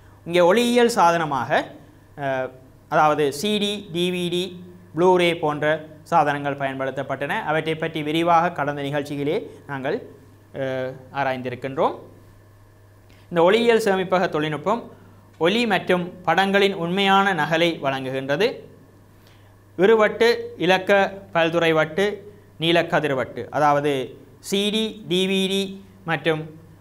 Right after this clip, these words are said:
Blu-ray போன்றவை இங்கே பயன்படுத்தப்படுகின்றன. சாலிட் ஸ்டேட் என்று சொல்லப்படுகின்ற திடநிலை சேமிப்பு.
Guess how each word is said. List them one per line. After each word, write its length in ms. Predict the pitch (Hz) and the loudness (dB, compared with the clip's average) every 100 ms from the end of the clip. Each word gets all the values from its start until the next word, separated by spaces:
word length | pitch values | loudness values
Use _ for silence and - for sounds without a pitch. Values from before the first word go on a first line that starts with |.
| - | 0
Blu-ray 600 | 180 202 202 196 196 - - | 6 6 6 4 0 -12 -6
போன்றவை 420 | 160 156 139 160 | -4 0 0 0
இங்கே 420 | 139 139 180 - - - - - | -2 -2 -4 -6 -18 -20 -18 -4
பயன்படுத்தப்படுகின்றன. 920 | 147 143 120 135 156 117 98 90 87 - - - - - - - - - - - - - - - - - - - - - - - | -4 -2 -6 -8 -8 -8 -8 -16 -20 -20 -20 -20 -20 -20 -20 -20 -20 -20 -20 -20 -20 -20 -20 -20 -20 -20 -20 -20 -20 -20 -20 -2
சாலிட் 260 | 220 269 - | 2 2 0
ஸ்டேட் 220 | 226 220 | 2 2
என்று 180 | 214 196 | 2 0
சொல்லப்படுகின்ற 720 | 185 175 170 165 165 202 233 | 0 2 2 0 0 -2 0
திடநிலை 760 | 214 233 226 185 185 254 - - | 2 2 2 2 2 0 -8 -18
சேமிப்பு. 580 | - 175 147 120 - - | -2 0 0 -6 -12 -16